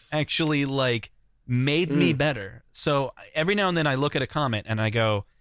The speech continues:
Speaker 1: "Is this an opportunity for me to learn, actually?" And then, and so I'll respond, "Could you elaborate a little bit more? I would love to grow as a content creator." And then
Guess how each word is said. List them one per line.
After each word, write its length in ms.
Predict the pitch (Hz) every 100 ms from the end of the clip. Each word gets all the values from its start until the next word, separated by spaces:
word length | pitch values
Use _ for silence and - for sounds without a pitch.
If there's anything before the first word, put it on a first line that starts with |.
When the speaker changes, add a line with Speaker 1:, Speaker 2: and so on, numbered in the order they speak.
| _ _
Speaker 1:
"Is 120 | 113
this 180 | 143 151
an 80 | 127
opportunity 600 | 120 113 131 113 104 95
for 160 | -
me 140 | 104 98
to 80 | 98
learn, 420 | 113 208 110 98
actually?" 540 | 95 92 - 95 90
And 180 | 85 98
then, 160 | 101 107 _ _ _ _
and 120 | 135 143
so 200 | 160 143
I'll 260 | 127 139
respond, 440 | 139 - 147 113 104
"Could 180 | 131 117
you 140 | 127
elaborate 540 | 123 110 104 107 110 104
a 40 |
little 180 | 104 107
bit 140 | 101 -
more? 400 | 120 127 113 104
I 120 | 110 110
would 140 | 107
love 280 | 107 110 120
to 100 | -
grow 200 | 110 107
as 80 | 104
a 60 | 107
content 360 | 117 120 113
creator." 380 | - 101 98 95 _ _ _ _
And 120 | 117
then 300 | 117 110 107